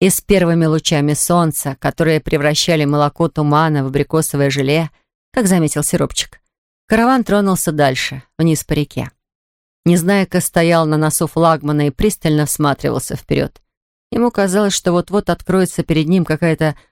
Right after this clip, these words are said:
сказочная страна, которую он даже не мог себе вообразить, до чего она будет необычной и красива. Тут абрикосовое желе растаяло, а впереди была по-прежнему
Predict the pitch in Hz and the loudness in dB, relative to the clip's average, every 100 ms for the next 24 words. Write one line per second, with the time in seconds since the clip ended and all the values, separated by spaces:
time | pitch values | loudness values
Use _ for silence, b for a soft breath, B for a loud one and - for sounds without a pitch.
0 | _ - - 196 165 - - 160 - 175 | _ -12 -2 0 0 -2 0 -2 0 -2
1 | 180 220 208 120 _ _ _ - - - | 0 0 -2 -6 _ _ _ -6 -2 0
2 | 185 180 170 180 185 170 - 175 170 170 | 2 2 0 2 2 0 -2 0 2 2
3 | 170 165 131 - - _ _ - 165 185 | 0 -2 -4 -8 -18 _ _ -4 -2 2
4 | 165 143 139 147 135 - 147 143 196 - | 0 2 0 -2 -6 -2 -2 0 -2 -2
5 | 139 - 151 - - 127 - _ _ _ | -4 -2 -4 -4 -6 -8 -14 _ _ _
6 | _ _ _ _ _ - 311 254 185 190 | _ _ _ _ _ -2 0 0 2 0
7 | - 269 - 208 180 180 190 233 208 - | 0 -2 0 0 0 2 2 2 -2 -2
8 | 175 165 160 160 160 _ _ _ _ _ | 0 0 0 -2 -6 _ _ _ _ _
9 | - 180 - 202 175 202 226 233 233 196 | -4 -2 2 2 4 2 2 2 2 0
10 | 180 175 165 170 220 226 233 | -2 0 0 0 2 2 0